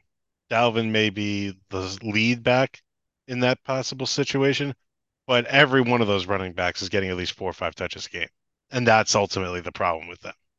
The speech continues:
At least with, you know, if he came to the Jets or if he went to New England, he's taking touches from Breece or Rhamondre,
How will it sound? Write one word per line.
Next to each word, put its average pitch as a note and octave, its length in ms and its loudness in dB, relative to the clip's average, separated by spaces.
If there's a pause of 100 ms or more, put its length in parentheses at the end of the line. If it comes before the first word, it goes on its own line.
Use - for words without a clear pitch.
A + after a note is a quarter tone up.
(320)
At C3 160 0
least D#3 280 4
with, B2+ 320 4 (340)
you A#2+ 100 -10
know, A2 360 2
if A#2 160 -2
he A2 80 -6
came G#2+ 220 -2
to G2 100 -2
the G2 100 2
Jets A2+ 420 0
or A2 160 -6
if - 80 -8
he G2+ 80 -4
went F#2+ 160 -4
to G2 80 -10
New G#2 160 -2
England, G#2+ 400 0 (160)
he's - 80 -20
taking A2 240 2
touches A2+ 400 2
from G2 180 -4
Breece G#2 300 0
or - 20 0
Rhamondre, G#2+ 640 2